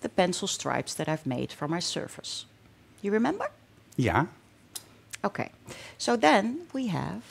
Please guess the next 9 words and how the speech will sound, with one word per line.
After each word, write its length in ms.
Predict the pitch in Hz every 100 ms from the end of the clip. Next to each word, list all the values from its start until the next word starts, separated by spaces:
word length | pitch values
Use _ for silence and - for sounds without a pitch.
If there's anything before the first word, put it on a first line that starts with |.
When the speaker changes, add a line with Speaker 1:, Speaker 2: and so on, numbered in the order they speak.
| - - - - -
Speaker 1:
because 320 | 170 - 156
I 100 | 156
already 420 | - 160 156 151 151
prepared 640 | - 147 - 175 147 165 - - - - -
at 140 | 285 339 -
home, 380 | 139 123 165 262 - - - - - - - - - - - -
the 140 | - -
outlines 680 | 151 208 233 320 453 - -
already. 420 | 226 175 - -